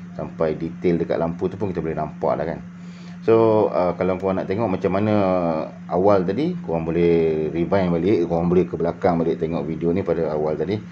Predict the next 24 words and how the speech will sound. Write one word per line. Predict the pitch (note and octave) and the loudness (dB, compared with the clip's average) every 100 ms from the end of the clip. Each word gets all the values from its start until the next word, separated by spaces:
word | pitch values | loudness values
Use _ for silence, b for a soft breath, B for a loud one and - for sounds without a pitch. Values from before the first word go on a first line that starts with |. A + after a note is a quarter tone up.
| B B B F2 | B B B -4
Macam | F#2 F2+ | 0 2
mana | F2+ F2 | 2 0
keadaan, | D2+ E2+ E2+ E2 | 0 2 2 2
uh, | D#2+ D#2 | 0 0
image | E2+ F2 E2 | 0 0 -2
lampu | D#2+ E2 E2+ D#2 - | -4 -4 -4 -4 -4
tu, | D#2 G2 | -4 -4
eh, | A2 | -4
dua-dua | D#2+ D#2+ D#2+ E2 D#2 E2 E2 | -6 -4 0 0 0 -2 -2
lampu | D#2 - D#2 C#2+ | -2 -6 -10 -10
tu. | - - B B B B - | -14 -16 B B B B -10
So, | E2 | -4
sekarang | F#2+ G2 C3+ C#3+ B2 | 2 6 6 4 -2
saya | - F2 F2 | 0 0 0
tak | G#1 D2 | -2 -2
kata | F2 F#2+ F#2+ | -2 0 2
ini | - F2 F#2 F#2+ C#2+ | 2 0 0 0 -2
adalah | D#2 D#2+ | -2 -4
cara | - D#2 D2+ | -4 -4 -4
yang | D2 | -6
betul | C2+ A2+ C#3 D3 | 0 6 6 6
dan | G2+ F2 | 2 0
saya | F2 | -2
tak | E2+ | -6